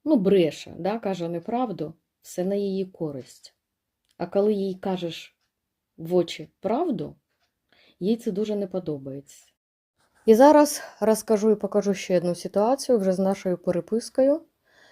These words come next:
Ну, коли вона мене вже просто вивела, це була крапка. Наскільки непорядна для мене ця людина. Ну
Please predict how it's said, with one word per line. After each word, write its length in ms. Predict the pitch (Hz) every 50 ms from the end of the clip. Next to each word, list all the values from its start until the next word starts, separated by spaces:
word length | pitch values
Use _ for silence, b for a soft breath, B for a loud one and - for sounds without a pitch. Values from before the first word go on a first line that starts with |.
| _ _ _ -
Ну, 80 | 240
коли 200 | 254 - 226 208
вона 220 | 208 254 269 269 262
мене 200 | 254 254 247 233
вже 140 | 226 220 226
просто 400 | - 226 233 226 - - 220 190
вивела, 440 | 180 202 208 214 208 185 175 165
це 160 | 160 - - 180
була 220 | 190 202 196 196
крапка. 580 | 196 - 180 180 175 175 - _ - 156 156 156 _ _ _ _ _ _ _ _ _ _ -
Наскільки 500 | 175 180 - _ - 220 208 208 - 208
непорядна 680 | 202 190 196 185 175 170 165 160 156 147 160 160 156 156 _ _ _ _ _ _ _ _ _ _ _ _ _ _
для 180 | 165 185 180 170
мене 280 | 170 170 160 160 156
ця 180 | 160 - - 175
людина. 480 | 170 180 185 196 247 277 269 262 277 285 _ _ _ b b b b b b b b b b _
Ну 260 | - 208 220 247 247